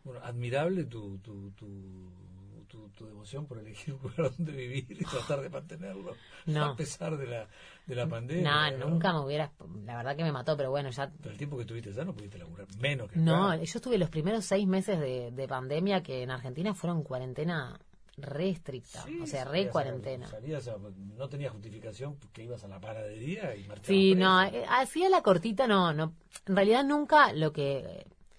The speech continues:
Speaker 2: nunca pasó que te persiguieran demasiado, pero de hecho no lo hacías, o sea, solo hacías las cosas alrededor de tu casa. Yo pasé esos seis meses solamente vi a mi novio, que con la persona con la que vivo,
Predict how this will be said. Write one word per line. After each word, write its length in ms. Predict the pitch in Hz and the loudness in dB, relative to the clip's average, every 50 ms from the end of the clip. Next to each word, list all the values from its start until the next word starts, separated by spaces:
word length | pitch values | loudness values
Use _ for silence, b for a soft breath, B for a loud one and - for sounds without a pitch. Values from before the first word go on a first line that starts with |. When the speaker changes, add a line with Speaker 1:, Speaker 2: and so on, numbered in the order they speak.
| b b b b b b | b b b b b b
Speaker 2:
nunca 240 | 190 208 233 247 - | 0 4 4 6 6
pasó 360 | - 143 - - 165 165 175 | 6 4 4 4 4 4 4
que 120 | 180 196 180 | 4 4 2
te 80 | 165 | 2
persiguieran 640 | 156 - 131 135 - 147 139 139 151 160 165 165 160 | 0 0 -4 -4 -6 -6 -2 0 2 4 4 4 4
demasiado, 880 | 151 135 131 123 117 - 147 143 143 147 143 143 147 156 180 214 262 285 - _ _ _ _ | 4 2 -2 -4 -4 -2 0 4 4 4 6 4 4 4 2 0 -2 -6 -14 _ _ _ _
pero 280 | 156 147 143 139 135 | -2 -2 0 0 -2
de 260 | - 147 139 147 147 | -4 -6 -4 -2 -2
hecho 180 | 175 165 196 208 | -2 0 0 0
no 80 | 175 151 | 0 0
lo 80 | 143 | -2
hacías, 420 | 135 117 - 160 139 120 120 - - | -2 -4 -4 -4 -4 -4 -6 -8 -8
o 100 | 135 127 | -8 -6
sea, 260 | 135 139 127 127 123 | -4 -4 -4 -4 -2
solo 240 | - 170 170 175 165 | -2 0 2 2 0
hacías 260 | 160 - 165 160 156 | 2 2 2 2 2
las 140 | 147 127 - | 0 -2 -2
cosas 340 | - 147 156 170 160 139 - - | -4 0 0 0 0 -2 -4 -8
alrededor 500 | 139 123 117 120 123 127 135 139 147 151 | -10 -8 -6 -4 -2 0 2 2 2 2
de 100 | 151 147 | 0 -2
tu 100 | - 131 | -4 2
casa. 420 | - 151 156 143 - - 127 120 - _ _ _ | 4 4 4 4 0 -8 -12 -12 -14 _ _ _
Yo 200 | - - 170 180 | -8 -4 -4 0
pasé 420 | 180 180 131 127 139 143 135 123 B B B B B B B B | 0 -2 -2 0 -4 -4 -4 -6 B B B B B B B B
esos 240 | - 160 160 165 147 | -4 -4 -2 -2 -4
seis 160 | - 143 135 | -4 -4 -4
meses 320 | 135 147 165 165 190 170 160 | -2 -2 -2 -2 -2 -2 -2
solamente 460 | - 143 131 127 127 135 147 151 131 | -2 -4 -4 -4 -6 -6 -4 -4 -4
vi 100 | 135 143 | -2 -4
a 80 | 147 139 | -4 -4
mi 120 | 139 131 | -4 -6
novio, 580 | 131 143 151 175 208 233 247 240 247 247 226 - - - - | -4 -2 -2 0 0 0 0 0 0 -2 -4 -10 -18 -18 -14
que 200 | - 139 131 120 | -12 -10 -10 -10
con 120 | - - 123 | -10 -10 -10
la 80 | 123 | -8
persona 240 | 123 123 131 139 143 | -8 -8 -8 -8 -8
con 80 | 131 127 | -8 -8
la 80 | 127 | -8
que 100 | 123 131 | -6 -4
vivo, 380 | 135 165 196 226 262 277 294 | 0 0 2 2 2 0 0